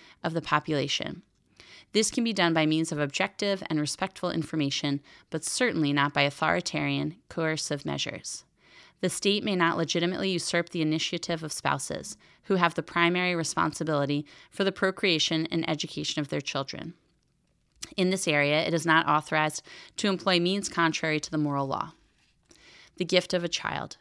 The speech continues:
Sacred scripture and the church's traditional practice see in large families a sign of God's blessing and the parents' generosity. Couples who discover that they are sterile suffer greatly. "What will you give me?" asks Abraham of God,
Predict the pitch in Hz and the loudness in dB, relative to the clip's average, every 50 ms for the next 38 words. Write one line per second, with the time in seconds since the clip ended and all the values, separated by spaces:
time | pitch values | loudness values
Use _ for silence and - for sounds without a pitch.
0 | _ _ _ _ _ _ _ - - _ - - - - 208 208 240 240 - - | _ _ _ _ _ _ _ -20 -20 _ -10 -2 4 4 4 4 4 -2 -2 0
1 | - 175 160 - - - 156 160 - - - 185 170 160 160 - 165 156 - - | 0 0 0 0 0 0 0 -2 -2 -2 -2 0 0 0 0 0 -2 -2 -2 -2
2 | 160 - - - 165 156 160 156 - - 180 180 - - 135 135 135 - - 160 | -4 -4 -4 -4 -2 -2 0 -2 -2 -2 -4 -2 2 2 2 2 2 -2 -4 -4
3 | 160 - - - - - - - 196 190 180 175 165 160 165 185 185 - - - | -4 -4 -8 -10 -10 -6 -4 -2 0 0 2 4 4 4 4 4 0 -2 0 2
4 | 165 156 147 147 147 147 151 - - - 170 - - 160 156 156 160 175 180 - | 2 4 4 2 2 2 0 -4 -4 -6 -4 0 2 2 4 4 4 2 0 -4
5 | 151 - - 156 156 160 160 - - - 165 151 - - - 143 143 147 160 - | -6 -2 2 4 4 4 2 0 -2 -2 -2 -2 -2 -2 -2 -2 -2 -2 -2 -2
6 | - 156 156 - - - 156 151 151 - - - - 143 143 143 139 139 139 - | 0 0 0 0 0 0 0 0 0 0 -2 -2 -2 -2 0 0 -2 -2 -4 -6
7 | - - - 131 127 - _ _ _ _ _ _ _ - - - - - _ _ | -10 -12 -10 -12 -12 -12 _ _ _ _ _ _ _ -20 -20 -20 -20 -20 _ _
8 | - - 208 208 220 214 208 - - 220 180 180 - - - 165 156 160 165 165 | 4 4 4 4 4 0 0 0 -2 -2 0 0 -2 0 0 0 2 2 0 0
9 | 165 165 165 160 151 147 143 - - - - 147 143 143 147 165 190 208 - - | 0 -2 -2 0 0 0 0 -2 -4 -2 -2 0 0 0 0 -2 -4 -6 -6 -4
10 | - 175 165 - - 165 - - 147 147 - - 143 156 - _ _ - _ _ | -2 -2 -2 -2 -6 -8 -4 -4 -4 -4 -4 -6 -10 -10 -10 _ _ -20 _ _
11 | _ _ _ - - - _ _ - 196 208 214 - - 214 196 196 190 170 - | _ _ _ -20 -20 -20 _ _ 2 4 4 4 4 4 2 2 0 0 -4 -2
12 | - 170 160 - 151 143 139 160 - - 151 151 - - - - 196 160 151 151 | -2 -2 0 0 0 0 0 -2 -4 -4 -4 -4 -6 -8 -10 -8 -6 -4 -4 -4
13 | 156 139 143 143 143 135 - - 135 135 143 139 139 | -2 -2 -2 -2 -2 -4 -4 -2 -2 0 0 -2 -4